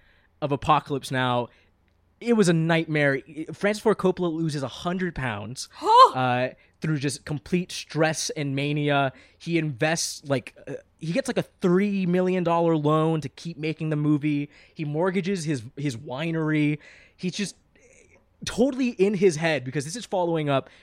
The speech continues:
Speaker 1: two Godfathers.
Speaker 2: Yeah.
Speaker 1: Huge financial hits. Uh, and he's just the cockiest fucking son of a bitch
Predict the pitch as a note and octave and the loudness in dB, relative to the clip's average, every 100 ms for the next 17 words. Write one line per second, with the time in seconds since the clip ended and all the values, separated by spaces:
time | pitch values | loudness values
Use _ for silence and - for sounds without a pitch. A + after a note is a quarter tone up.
0 | _ _ - G#3+ G3+ D3+ C3+ - G2 E2 | _ _ -2 2 4 4 4 0 -8 -10
1 | - - G3+ G#2+ - - - A#3 C4 G3 | -16 -12 -12 -12 -14 -12 2 6 6 4
2 | G3 E3 C#3+ C3 B2 G#2+ - - - _ | -2 -2 -4 -4 -6 -6 -10 -14 -16 _
3 | - _ _ C#3+ C#3 C#3+ D3+ D#3 C4 C#4 | -20 _ _ -2 0 0 -2 -2 -2 0
4 | A3+ - - - C#3+ C#3 - - D#3+ - | 0 -2 -6 -10 -6 -6 -8 -8 -8 -6
5 | F3+ F3 - - - D#3+ C#3+ D3+ C3+ D3 | -4 -4 -6 -20 -6 -4 -2 -6 -6 -4
6 | B2+ A2+ A#2+ - - | -4 -2 -4 -6 -12